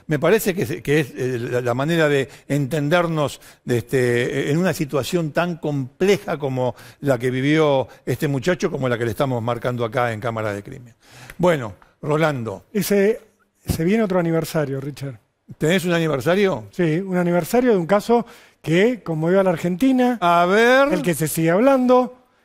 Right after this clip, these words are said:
Speaker 2: Un caso que cumple veintiséis años y que es el de
Speaker 1: A la mierda.
Speaker 2: Mario Fendrich,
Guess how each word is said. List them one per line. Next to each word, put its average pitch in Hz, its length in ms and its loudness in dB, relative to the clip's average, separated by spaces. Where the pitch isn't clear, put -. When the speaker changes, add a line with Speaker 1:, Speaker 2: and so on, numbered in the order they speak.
Speaker 2:
Un 196 120 -2
caso 240 340 0
que 185 140 0
cumple 208 260 0
veintiséis 214 420 0
años 240 400 2
y 202 100 -10
que 220 120 -2
es 247 140 -2
el 208 160 -2
de 208 160 4
Speaker 1:
A - 20 -6
la - 160 -14
mierda. 170 260 -6
Speaker 2:
Mario 240 340 2
Fendrich, 147 840 -6